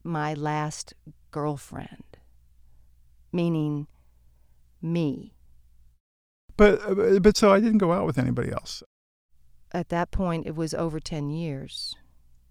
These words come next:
Speaker 1: and I haven't been in his life for, for such a long time.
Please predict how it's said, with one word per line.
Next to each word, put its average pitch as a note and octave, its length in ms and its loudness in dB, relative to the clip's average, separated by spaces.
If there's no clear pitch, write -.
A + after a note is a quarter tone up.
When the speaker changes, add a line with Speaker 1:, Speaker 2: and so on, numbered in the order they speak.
Speaker 1:
and D#3+ 200 -6
I D3 60 -2
haven't E3 260 -4
been D#3 120 -2
in D3+ 120 -2
his C#3+ 180 -8
life D3 240 -6
for, - 400 -14
for C#3+ 300 -12
such - 260 -10
a D#3 60 -6
long D3 200 -6
time. D3+ 580 -8